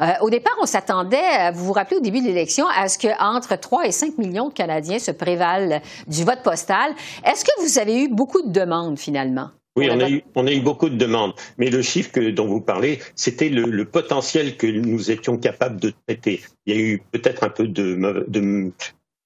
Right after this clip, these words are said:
Speaker 2: on a mal interprété les chiffres. Toujours est-il qu'on a eu plus de, je vais vous donner un chiffre qui compare très bien. Lors de la dernière élection, la quarante-troisième,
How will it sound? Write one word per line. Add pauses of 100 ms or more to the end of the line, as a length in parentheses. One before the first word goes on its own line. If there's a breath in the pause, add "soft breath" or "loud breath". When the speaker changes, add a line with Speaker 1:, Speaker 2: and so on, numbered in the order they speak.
(800)
Speaker 2:
on
a
mal
interprété
les
chiffres. (280)
Toujours
est-il
qu'on
a
eu
plus
de, (220 loud breath)
je
vais
vous
donner
un
chiffre
qui
compare
très
bien. (440)
Lors
de
la
dernière
élection,
la
quarante-troisième,